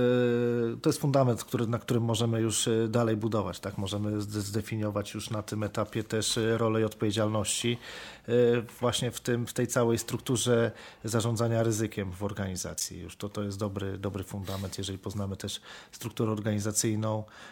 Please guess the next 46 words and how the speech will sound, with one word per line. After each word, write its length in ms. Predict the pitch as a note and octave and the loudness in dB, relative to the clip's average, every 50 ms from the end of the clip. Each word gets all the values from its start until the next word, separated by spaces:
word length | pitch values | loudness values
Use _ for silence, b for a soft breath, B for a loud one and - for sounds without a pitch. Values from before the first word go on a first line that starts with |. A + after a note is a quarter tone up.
| B B B | B B B
to 80 | - A2 | -8 -8
tutaj 200 | - A#2 - A#2 | -6 -4 -2 -2
już 80 | G#2+ G2 | -2 0
będziemy 360 | G#2+ G#2+ G2+ F#2+ G#2+ G#2+ G#2+ | -2 -2 -2 0 -2 0 0
mogli, 500 | G#2+ G2+ G2+ G2+ - G2 G#2 G2+ G#2 G2+ - - | 0 -2 -2 -4 -4 -2 -2 0 0 -2 -2 -4
e, 180 | A2 G#2 G2+ | -4 -4 -4
wyznaczyć 520 | F#2+ G2+ F#2 G2 G#2 G2+ - - G2+ - - | -4 -6 -6 -6 -6 -4 -4 -4 -6 -4 -4
role. 360 | G2+ G2+ F#2+ F#2+ G2 F#2+ F#2 - B B B B B B | -4 -4 -4 -4 -4 -6 -6 -10 B B B B B B
One 120 | A#2+ B2+ | 0 0
już 140 | C3+ C3 - | 2 2 2
mogą 280 | C#3+ C#3+ B2 C3+ C3+ C#3 | 2 2 4 4 6 6
być 160 | F3+ D#3 B2 | 6 6 6
wyznaczone, 600 | C3+ B2 A2+ A#2 G#2+ G2+ - G2+ G2 G2 G#2+ G#2+ | 6 4 6 4 2 0 0 -2 -2 -2 -2 -2
bo 160 | G#2 G#2+ G#2+ | -2 -2 -2
może 260 | G#2+ G#2+ G#2 G#2 G2+ | 0 0 -2 -2 -4
to, 140 | - - G#2+ G2 G#2 A2 | -4 -6 -6 -6 -6 -4
może 260 | G#2+ G#2 G2 G2 G2+ | -2 -2 -2 -2 -2
tak 160 | A2 G#2+ - | -4 -4 -4
się 200 | - - G#2 G2 | -2 -4 -2 -2
sku-, 240 | F#2+ - - - - | -4 -4 -6 -8 -10
s-, 160 | A2 - - - A2 G2 G2 G2 | -10 -8 -6 -6 -4 -4 -4 -4
e, 40 | F#2+ | -6
składać, 440 | - - - G2+ F#2+ F#2 G2+ G#2 G#2 | -6 -6 -4 -4 -4 -4 -4 -4 -4
że 140 | A2 G#2+ | -2 -4
operatorzy 440 | G#2 G#2 - A2 A2+ G#2+ A2 G#2 A#2+ | -4 -4 -4 -4 -4 -4 -4 -4 -4
kluczowi, 500 | A#2+ - B2 - - B2+ B2 C#3+ C#3 C3+ - B B B B B B | -4 -6 -4 -4 -4 -4 -2 -2 -4 -6 -6 B B B B B B
no, 40 | C#3+ | 0
już 80 | C#3+ | 0
w 20 | C#3+ | 2
jakiś 220 | D3+ - - D3 | 0 0 -2 -2
sposób 280 | - - C#3+ - D3 C#3 | 0 0 0 0 0 2
zarządzają 480 | D3 C#3 C3 D3 C#3+ D#3 D3+ C#3+ C3 | 2 4 4 4 4 6 6 6 4
tym 180 | A#2 - A2 G#2+ | 4 2 0 0
ryzykiem, 440 | G2+ F#2+ F2+ F#2 E2 - F2+ F#2+ G#2+ | 0 -2 -2 -4 -6 -6 -6 -6 -4
ale 160 | A2+ B2+ C3 | -2 -2 -2
jeżeli 260 | C3 B2 B2 C3 B2 A#2+ | 0 0 0 0 0 0
budujemy, 640 | A#2 B2 A#2 B2 A#2+ A#2+ B2 A#2 A2+ A#2 A2+ G#2+ G#2+ - B B B B B B B | -2 -2 0 2 4 6 6 6 4 4 2 0 0 -4 B B B B B B B
e, 400 | - - G#2+ G#2+ G#2+ G#2 G#2 G#2+ G#2 | -2 0 2 2 4 2 2 0 -2
coś 300 | - A2 G#2 - - G2+ | -2 -4 -4 -2 -4 -4
od, 220 | G#2 G2+ G2+ - A2 G#2 G2 G2+ G#2 | -4 -4 -6 -6 -6 -6 -6 -6 -6
od 120 | A2 - - | -8 -6 -4
podstaw, 460 | - A2 A2 - - - F#2+ - - | -4 -4 -2 -2 -4 -4 -4 -6 -6
no 100 | G2 F#2 | -8 -8
to 120 | - G2 | -8 -10
tutaj 420 | G2 - A2 - - G2+ G2 F#2+ F#2 | -10 -12 -12 -8 -6 -6 -6 -4 -4
mamy 420 | G2 F#2+ F#2 F#2 F#2 F2+ F2 E2+ | -4 -6 -4 -4 -6 -6 -8 -10